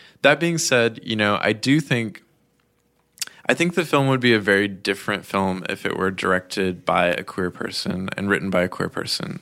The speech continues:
And I think that it would be equally valuable to the culture. I think that the value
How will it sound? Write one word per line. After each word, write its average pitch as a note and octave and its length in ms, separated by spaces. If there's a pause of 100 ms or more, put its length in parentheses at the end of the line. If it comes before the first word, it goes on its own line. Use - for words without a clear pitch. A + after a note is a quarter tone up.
And G2+ 100
I G2 80
think G#2 380 (520)
that G#2+ 120
it D#2+ 100
would G2+ 120
be F#2+ 420 (100)
equally G2+ 420
valuable G2+ 840
to - 300
the A#2+ 100
culture. C3 600
I A2 60
think A2 220
that G#2 160
the G2+ 100
value G2 800